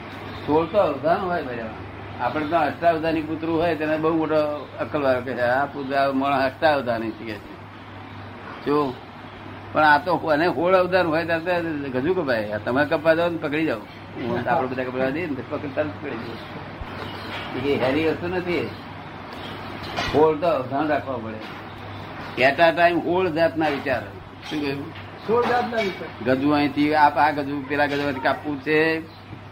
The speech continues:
Speaker 1: કાપીને ક્યાંથી નીકળવું છે, કયા દરવાજે નીકળવું છે, તો પછી ત્યાંથી કયા ઝોપે નીકળવું છે, ત્યાંથી ક્યાં જવું છે, at a time બધું વિચાર. પેલો પોલીસ વાળો ઉભો રહ્યો, તે જાણે.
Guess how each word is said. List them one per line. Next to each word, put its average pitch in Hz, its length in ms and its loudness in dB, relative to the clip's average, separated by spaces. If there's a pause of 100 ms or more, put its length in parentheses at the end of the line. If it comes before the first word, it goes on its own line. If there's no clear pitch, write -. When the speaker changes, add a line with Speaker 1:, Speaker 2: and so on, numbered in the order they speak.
(160)
Speaker 1:
કાપીને 143 560 4
ક્યાંથી 135 340 0
નીકળવું 143 420 -2
છે, 147 260 -2
કયા 147 220 2
દરવાજે 147 460 2
નીકળવું 139 400 -2
છે, 151 300 4 (600)
તો 156 60 -10
પછી 147 220 -2
ત્યાંથી 143 260 0
કયા 147 180 2
ઝોપે 143 320 0
નીકળવું 147 360 -2
છે, 147 240 -2
ત્યાંથી 143 220 -2
ક્યાં 151 280 2
જવું 147 240 -2
છે, 160 220 -6 (400)
at 196 220 0
a 226 200 0
time 233 120 -4
બધું 208 400 -4
વિચાર. - 400 -2 (1500)
પેલો 143 160 4
પોલીસ 139 300 2
વાળો 147 160 2
ઉભો 139 160 0
રહ્યો, 143 160 0
તે 147 220 -2
જાણે. 151 560 0